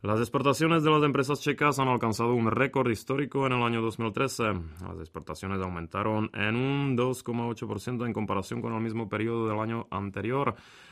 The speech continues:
alcanzando un total de ciento veintiséis mil millones de euros aproximadamente. El excedente del comercio exterior checo ascendió a catorce mil millones de euros.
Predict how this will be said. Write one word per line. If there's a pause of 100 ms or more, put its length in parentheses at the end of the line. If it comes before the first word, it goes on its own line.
alcanzando
un
total
de
ciento
veintiséis
mil
millones
de
euros
aproximadamente.
El
excedente
del
comercio
exterior
checo
ascendió
a
catorce
mil
millones
de
euros.